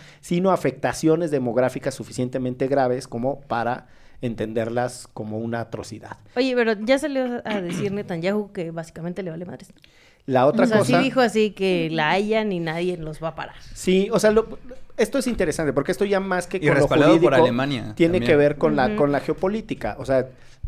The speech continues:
Speaker 1: Israel nunca le ha hecho caso al derecho internacional humanitario, nunca le ha hecho caso al derecho internacional en términos generales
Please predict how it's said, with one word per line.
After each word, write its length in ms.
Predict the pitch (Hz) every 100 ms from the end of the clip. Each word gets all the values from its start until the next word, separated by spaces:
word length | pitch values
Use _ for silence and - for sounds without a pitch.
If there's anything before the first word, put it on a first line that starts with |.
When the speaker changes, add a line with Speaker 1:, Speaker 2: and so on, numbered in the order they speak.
| - -
Speaker 1:
Israel 560 | 147 156 175 185 180
nunca 260 | 196 196 175
le 60 |
ha 20 | 156
hecho 180 | 156
caso 380 | 147 135 143 135
al 200 | 117 107
derecho 320 | 110 117 -
internacional 840 | 127 113 101 98 101 104 104 107 101
humanitario, 720 | 104 110 120 139 160 160 147
nunca 240 | 123 113
le 80 | 107
ha 20 |
hecho 220 | 104 98
caso 400 | - 85 113 101 101
al 240 | 101 98
derecho 320 | 98 110 -
internacional 540 | 113 113 113 135 147 123
en 60 |
términos 360 | 117 120 127 127
generales 500 | 147 147 165 165